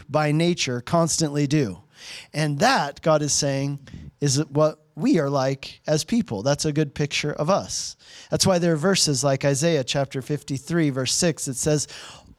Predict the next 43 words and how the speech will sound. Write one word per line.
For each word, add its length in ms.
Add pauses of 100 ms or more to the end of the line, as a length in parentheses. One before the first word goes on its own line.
(120)
"All 280
of 120
us, 260
like 180
sheep, 560 (320)
have 300
gone 240
astray. 460
Each 340
of 120
us 220
has 180
gone 440
our 300
own 260
way." 400 (320)
In 120
Psalm 300
one 140
hundred 260
nineteen, 420
the 80
writer 220
says, 220
"I 100
have 160
wandered 520
away 440 (240)
like 220
a 40
lost 380
sheep. 440 (280)
Come 360
and 220
search 380
for 180
me 280 (320)
and 180
find 460
me." 300 (440)
You 80
see, 160
sheep 520